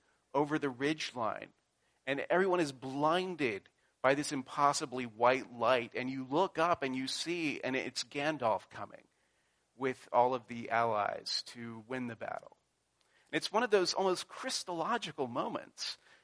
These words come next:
right? As a Christian watching that, you're like, "Wow, it's like Jesus coming on the clouds," you know, which is kind of, I don't know, interesting. But imagine, imagine the same scene and how it would play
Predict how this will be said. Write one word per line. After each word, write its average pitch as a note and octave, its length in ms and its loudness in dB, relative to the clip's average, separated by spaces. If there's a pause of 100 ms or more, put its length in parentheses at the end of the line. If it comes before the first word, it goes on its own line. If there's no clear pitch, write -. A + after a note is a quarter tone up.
(120)
right? D#3 140 4
As D3+ 100 -2
a D#3 60 -4
Christian F#3+ 480 0
watching D3+ 380 6
that, B2+ 180 2
you're B2+ 80 -4
like, - 260 0
"Wow, A#3 360 6
it's - 200 -2
like E3 240 0
Jesus G#3+ 500 -6 (360)
coming G3 260 0
on F3 100 2
the D#3 100 2
clouds," D3+ 1000 2 (380)
you C3 80 -12
know, D#3 180 0
which D#3 240 -4
is D3 140 -12
kind E3+ 260 -6
of, D3 100 -6 (560)
I F3 120 -4
don't F3+ 100 -2
know, E3 320 0 (640)
interesting. D#3 640 -4 (460)
But G3+ 100 10
imagine, G3 680 6 (1300)
imagine D#3+ 760 2 (420)
the D#3+ 80 0
same F#3 420 2
scene F#3 400 0
and C3 100 0
how D#3+ 300 4
it C3 60 -2
would C3+ 160 -6
play D3 520 2